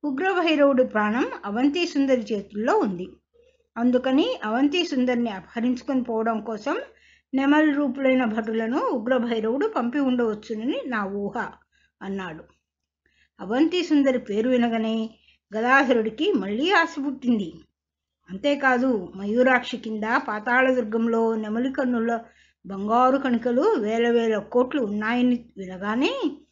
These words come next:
ఒళ్ళు పులిసిపోయింది, ఒళ్ళు జలధరించింది. కరటక శర్మకు కూడా కళ్ళు బైర్లు గమ్మాయి, మతి చెలించినట్లు అయింది.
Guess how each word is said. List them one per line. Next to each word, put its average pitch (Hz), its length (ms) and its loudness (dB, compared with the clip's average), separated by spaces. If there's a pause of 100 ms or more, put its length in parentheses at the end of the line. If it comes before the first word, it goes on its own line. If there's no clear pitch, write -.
(340)
ఒళ్ళు 277 420 2
పులిసిపోయింది, 269 760 2 (1400)
ఒళ్ళు 254 260 6
జలధరించింది. 214 1000 0 (1040)
కరటక 277 340 0
శర్మకు 254 460 0
కూడా 233 380 4
కళ్ళు 240 380 2
బైర్లు 226 420 4
గమ్మాయి, 202 640 -2 (400)
మతి 226 360 -2
చెలించినట్లు 233 640 0
అయింది. 180 520 -6